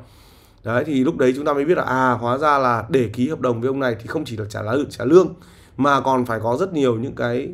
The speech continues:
chi phí đi kèm. Và lúc đấy thì Liên đoàn bóng đá Việt Nam sẽ đưa ra quyết định. Ví dụ như là lương mà trên năm mươi nghìn đô là liên đoàn mình nghĩ là không chịu nổi.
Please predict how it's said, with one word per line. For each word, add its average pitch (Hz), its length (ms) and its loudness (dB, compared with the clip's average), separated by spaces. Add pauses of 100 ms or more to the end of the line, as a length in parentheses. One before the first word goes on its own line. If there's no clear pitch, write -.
(120)
chi 165 180 -4
phí 135 180 -4
đi 156 120 -6
kèm. 151 240 2 (720)
Và 131 180 2
lúc 202 180 2
đấy 160 300 6
thì 143 120 2
Liên 147 220 2
đoàn 127 180 0
bóng 120 100 -4
đá 123 80 0
Việt 143 120 -6
Nam 143 180 -2
sẽ 139 100 -10
đưa 139 100 -4
ra 139 80 -2
quyết 143 100 -4
định. 113 80 -4
Ví 160 100 -2
dụ 233 120 2
như 180 120 0
là 165 120 2
lương 160 340 4
mà 135 80 -2
trên 170 220 0
năm 165 120 0
mươi 156 100 0
nghìn 135 160 0
đô 143 180 4
là 127 120 0
liên 135 200 -2
đoàn 123 200 0
mình 120 100 -4
nghĩ 151 120 -2
là 143 60 -4
không 139 180 -10
chịu 151 160 -4
nổi. 110 240 -4